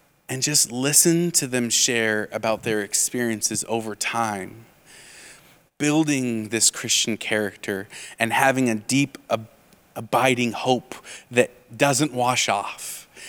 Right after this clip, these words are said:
And there's something about listening to those stories that gives me hope, that hope,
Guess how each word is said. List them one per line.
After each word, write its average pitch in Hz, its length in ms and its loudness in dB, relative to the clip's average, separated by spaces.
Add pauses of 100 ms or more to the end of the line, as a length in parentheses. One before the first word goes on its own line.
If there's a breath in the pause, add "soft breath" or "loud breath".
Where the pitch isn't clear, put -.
(200 loud breath)
And 131 120 0
there's 131 160 2
something 170 440 2
about 143 260 4
listening 131 460 0
to - 160 -2
those 131 520 2
stories 120 600 0
that - 360 -6
gives 139 380 4
me 131 240 2
hope, 123 280 -4
that - 100 0
hope, - 320 0